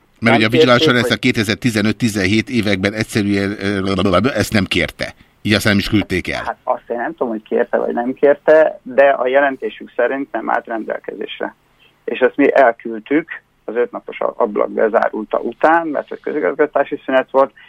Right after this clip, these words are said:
Speaker 2: Egyébként az ász honlapján most már minden ott van, hiánytalan.
Speaker 1: Én ezt értem, csak azt nem értem, ö, miközben ennek nem vagyok szakembere, hogy ezt egyébként el kellett volna elküldeni akkor, tehát joggal kifogásolták, vagy sem?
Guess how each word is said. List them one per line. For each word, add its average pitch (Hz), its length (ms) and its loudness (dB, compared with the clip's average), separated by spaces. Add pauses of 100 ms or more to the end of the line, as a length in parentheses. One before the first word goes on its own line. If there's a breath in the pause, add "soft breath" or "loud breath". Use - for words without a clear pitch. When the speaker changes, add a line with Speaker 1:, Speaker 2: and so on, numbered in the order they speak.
(120 loud breath)
Speaker 2:
Egyébként 139 560 0
az 104 100 -4
ász 107 220 0
honlapján 120 480 0
most 110 200 -12
már 123 120 2
minden 104 280 -4
ott 110 160 -4
van, 113 140 0
hiánytalan. - 600 -6 (260 soft breath)
Speaker 1:
Én - 100 -2
ezt 107 120 -2
értem, 123 300 0
csak 92 140 -2
azt 95 160 -2
nem 98 120 0
értem, 95 460 0
ö, 92 360 0 (220)
miközben 87 440 0
ennek 87 260 0
nem 95 120 4
vagyok 82 180 2
szakembere, 82 600 0 (200 loud breath)
hogy 87 160 -4
ezt 98 180 -2
egyébként 92 520 -2
el 95 200 0
kellett 107 320 -2
volna 110 260 -2
elküldeni 107 640 0
akkor, 107 380 -2
tehát - 220 -2
joggal 101 320 2
kifogásolták, 104 840 0
vagy 101 140 0
sem? - 380 -2